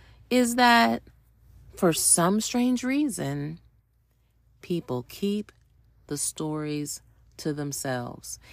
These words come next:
If you go on TikTok even a little bit, I'm sure somewhere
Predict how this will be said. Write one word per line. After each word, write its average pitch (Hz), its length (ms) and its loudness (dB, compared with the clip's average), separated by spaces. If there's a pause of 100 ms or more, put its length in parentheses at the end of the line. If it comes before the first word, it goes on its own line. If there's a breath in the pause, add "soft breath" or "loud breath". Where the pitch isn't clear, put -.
(120 loud breath)
If 180 240 2
you 254 460 0 (160)
go 170 220 0
on 156 200 -4
TikTok 139 680 -4
even 165 280 -2
a 139 60 0
little 131 400 -4
bit, - 400 -10 (360 soft breath)
I'm 165 180 2
sure 190 440 4
somewhere 175 840 4